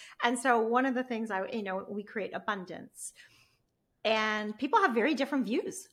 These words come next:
on what abundance is. I know I have my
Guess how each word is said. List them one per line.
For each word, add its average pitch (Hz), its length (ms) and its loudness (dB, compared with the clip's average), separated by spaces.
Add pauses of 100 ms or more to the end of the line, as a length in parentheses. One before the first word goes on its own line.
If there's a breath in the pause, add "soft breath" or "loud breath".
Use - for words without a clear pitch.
(120)
on 208 180 2
what 220 180 4
abundance 240 600 -2
is. - 360 -10 (540 loud breath)
I 247 240 10
know 269 160 4
I 240 120 8
have 226 260 4
my 262 360 8